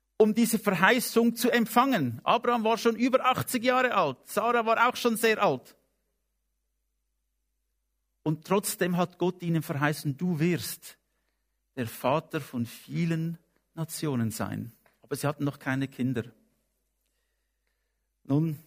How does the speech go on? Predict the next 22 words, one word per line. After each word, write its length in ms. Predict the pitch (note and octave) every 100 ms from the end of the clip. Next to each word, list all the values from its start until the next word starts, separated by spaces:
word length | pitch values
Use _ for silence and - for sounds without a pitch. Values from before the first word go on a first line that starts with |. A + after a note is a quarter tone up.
| _ _ -
Gott 200 | D3 D3
hat 140 | C#3+
es 180 | C3 -
gesehen. 640 | B2 - F#3+ F#3 A#2+ G2 - _ _ _ _ _ _ _ _ -
Und 160 | C3
ich 140 | C#3 -
denke, 320 | C#3+ D3+ D#3
gerade 400 | B2+ C#3 C#3 D3+
in 180 | C#3 C3+
dieser 220 | C#3 D3
Lektion 800 | C3+ - - D3+ D3 D3 C#3 C3+ _ _ _ _ _
dürfen 320 | C#3+ C3+ C3
wir 160 | B2+ -
auch 220 | B2+ B2
wissen, 500 | C3 C#3+ - C#3 C3+ - _ _ _
dass 220 | D3 -
der 140 | - B2+
Herr 380 | - D#3+ E3+ G3+ - _ _ _ _ _ _ -
seine 640 | - - E3 F#3+ G#3+ G3
Verheißungen 1040 | - D#3 - D#3 G3 - - D#3 C3 A#2 -
immer 400 | - A3+ A3 C3+ - - _ _ _ _ _ -
einhält. 420 | C3 B2+ G#2